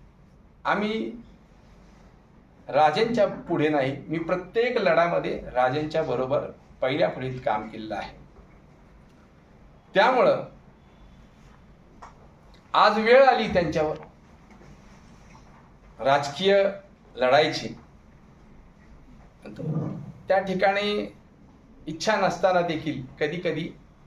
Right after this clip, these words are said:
ह्या लढाया लढाव्या लागतात, परंतु त्यांचाही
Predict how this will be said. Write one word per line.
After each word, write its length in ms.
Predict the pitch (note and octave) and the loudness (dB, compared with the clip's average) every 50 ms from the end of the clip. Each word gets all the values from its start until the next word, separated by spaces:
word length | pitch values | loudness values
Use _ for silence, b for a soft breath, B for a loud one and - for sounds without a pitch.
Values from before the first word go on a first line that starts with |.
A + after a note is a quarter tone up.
| - - - - - - | -20 -20 -20 -20 -8 -4
ह्या 120 | D#3+ D#3+ | -2 0
लढाया 340 | D3+ C#3+ C#3 D3 D3+ D#3+ D#3+ | 2 2 4 4 4 2 2
लढाव्या 360 | D3+ C#3+ C#3+ E3+ G#3 G#3 F#3 | 2 2 2 2 2 2 0
लागतात, 360 | C3+ A2 - - - A2 - - - - - - - - - - - - - - - - - - - - - - _ _ - _ - - - - - - - - - - - _ - - - - - - - - | -2 -4 -4 -6 -8 -8 -8 -10 -12 -20 -20 -20 -20 -20 -20 -20 -20 -20 -20 -20 -20 -20 -20 -20 -20 -20 -20 -20 _ _ -20 _ -20 -20 -20 -20 -20 -20 -20 -20 -20 -20 -20 _ -20 -20 -20 -20 -20 -20 -10 -4
परंतु 400 | - F3 G#3+ A3+ A3 A#3+ A#3+ - - | -2 0 0 0 -2 -2 -4 -4 0
त्यांचाही 720 | - G3+ G3+ G3+ - - B3 B3+ B3 A3 - - - - | 2 2 2 4 4 4 6 6 4 2 0 -4 -6 -10